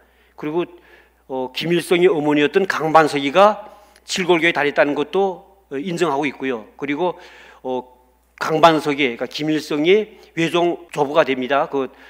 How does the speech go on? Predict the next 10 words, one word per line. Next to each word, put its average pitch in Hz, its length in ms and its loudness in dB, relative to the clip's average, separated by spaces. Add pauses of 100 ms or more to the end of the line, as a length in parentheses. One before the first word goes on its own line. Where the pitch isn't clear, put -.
강도눅, 160 560 0
그다음에 127 400 -4 (480)
또 165 80 -8
강량우, 151 640 0 (320)
그들이 170 320 -2
목사, 160 640 0
장-, 151 460 -4
장로로서 160 680 0 (280)
활동한 160 420 -2
사실도 139 640 -2